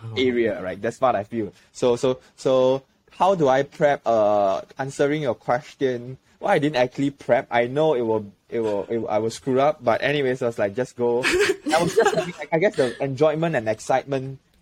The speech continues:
Speaker 2: uh,
Speaker 1: Mm.
Speaker 2: over, over the, the, the nervousness, I guess. So,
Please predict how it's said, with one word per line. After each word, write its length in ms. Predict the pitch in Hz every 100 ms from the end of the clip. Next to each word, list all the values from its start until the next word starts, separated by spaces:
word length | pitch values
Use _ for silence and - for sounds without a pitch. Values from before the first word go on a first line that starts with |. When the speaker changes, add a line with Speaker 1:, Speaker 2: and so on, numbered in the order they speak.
| _
Speaker 2:
uh, 440 | 107 101 92 82 -
Speaker 1:
Mm. 240 | 117 110 113
Speaker 2:
over, 720 | 139 135 143 139 135 135 131
over 400 | 135 135 135 135
the, 440 | 113 104 101 101
the, 160 | 98 101
the 160 | 90 101
nervousness, 840 | 104 110 104 110 110 117 104 101
I 100 | 95
guess. 240 | 107 135 -
So, 320 | 107 101